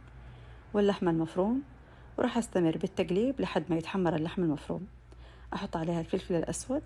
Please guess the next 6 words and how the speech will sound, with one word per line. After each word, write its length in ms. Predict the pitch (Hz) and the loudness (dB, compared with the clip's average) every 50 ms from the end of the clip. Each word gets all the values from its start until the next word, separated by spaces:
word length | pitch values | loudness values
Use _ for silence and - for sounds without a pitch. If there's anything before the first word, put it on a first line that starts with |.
| - | 0
والبهار 400 | - 160 156 160 165 170 170 170 | 0 0 0 0 2 2 2 2
المشكل 680 | 170 170 175 - - 202 - - 254 254 262 262 240 | 2 -2 -2 -2 -2 -4 -2 0 0 0 2 2 0
والقرفة، 580 | - 185 160 156 156 196 202 - - 233 226 233 - - - - - - - - - | 0 0 2 2 2 2 0 0 0 -2 -2 -2 -4 -10 -20 -20 -20 -20 -20 -12 -2
بودرة 340 | - 202 226 226 220 202 185 - | 0 2 2 4 4 2 2 0
البصل 400 | 160 156 156 175 - - 160 156 | -2 -2 -2 -4 0 0 0 2
والثوم، 500 | 160 170 170 - - 196 196 208 214 226 | 2 0 0 0 0 0 2 2 0 -2